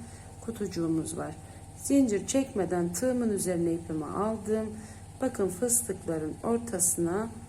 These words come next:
bir tane fıstık yapıyorum.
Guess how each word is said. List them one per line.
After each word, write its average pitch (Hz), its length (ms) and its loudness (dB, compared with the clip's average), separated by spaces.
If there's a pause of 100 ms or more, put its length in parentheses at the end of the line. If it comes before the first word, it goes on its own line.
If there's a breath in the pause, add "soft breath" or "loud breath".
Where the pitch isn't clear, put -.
(400 loud breath)
bir 262 260 2
tane 196 520 0 (260)
fıstık 185 420 0
yapıyorum. - 460 -8